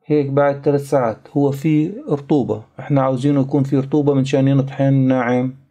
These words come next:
معنا، ما في مشكلة، في رطوبة، احنا عاوزينه يكون في رطوبة. نطحنه بمطحنة البن مثل هيك، لازم يكون ناعم.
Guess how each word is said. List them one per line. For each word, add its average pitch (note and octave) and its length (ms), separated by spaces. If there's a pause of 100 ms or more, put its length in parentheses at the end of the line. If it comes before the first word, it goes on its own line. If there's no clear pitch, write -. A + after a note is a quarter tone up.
(280)
معنا، G#2 400 (680)
ما B2+ 120
في B2+ 140
مشكلة، G#2+ 480 (440)
في B2+ 220
رطوبة، - 460 (600)
احنا C3 180
عاوزينه B2+ 360
يكون B2+ 200
في A#2+ 180
رطوبة. G2+ 420 (640)
نطحنه A#2 440
بمطحنة B2 580 (120)
البن C3+ 540 (1120)
مثل C3 200
هيك، C3 200
لازم B2+ 240
يكون C3+ 300
ناعم. G2 420